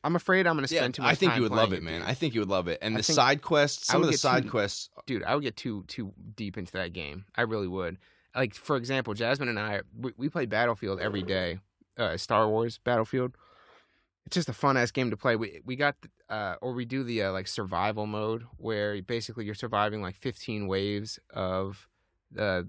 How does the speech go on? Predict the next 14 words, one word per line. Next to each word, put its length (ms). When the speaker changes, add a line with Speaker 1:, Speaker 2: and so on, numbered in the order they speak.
Speaker 1:
like, 180
enemies, 500
stormtrooper 560
motherfuckers. 680
And 100
that 140
shit 240
is, 240
it's 140
like 140
a 60
puzzle 460
almost 380
because 460